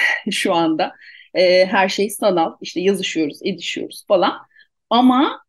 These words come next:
e, sonuç itibariyle o gün geldiğinde o yirmi kişi,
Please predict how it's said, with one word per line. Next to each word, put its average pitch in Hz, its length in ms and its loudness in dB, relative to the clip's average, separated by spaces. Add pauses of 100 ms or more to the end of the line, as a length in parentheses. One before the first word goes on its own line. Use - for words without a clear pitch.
(120)
e, 214 240 -2
sonuç 262 380 0
itibariyle 202 680 2
o 277 200 4
gün 262 200 4
geldiğinde 151 640 0 (360)
o 247 320 4
yirmi 233 340 4
kişi, - 380 -10